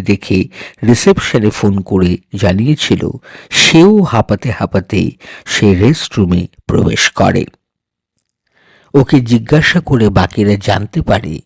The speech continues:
যে যখন ও ওই ঊননব্বই নম্বর কক্ষটি পার করছিল, তখন দুটো চিৎকার শুনেছে সে, একটি মহিলার আর একটি ছোট ছেলের। ও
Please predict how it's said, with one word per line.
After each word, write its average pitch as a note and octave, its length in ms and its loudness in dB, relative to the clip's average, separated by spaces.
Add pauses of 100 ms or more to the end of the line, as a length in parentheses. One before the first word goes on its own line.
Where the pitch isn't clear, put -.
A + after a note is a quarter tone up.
(540)
যে G#2 280 2 (640)
যখন C#3 480 2 (180)
ও F#2 120 -4 (460)
ওই G#2 160 0 (260)
ঊননব্বই F3 720 4
নম্বর B2 400 2
কক্ষটি A#2+ 560 -2
পার G2 260 -2
করছিল, G2+ 560 -2 (680)
তখন B2 400 2 (600)
দুটো F#3+ 360 4
চিৎকার - 520 -4
শুনেছে F#2+ 540 -2
সে, - 260 -2 (960)
একটি - 280 -10
মহিলার B2+ 580 2 (600)
আর - 200 -4
একটি - 360 -10 (340)
ছোট - 320 -2
ছেলের। E2 560 -4 (1400)
ও B2 100 2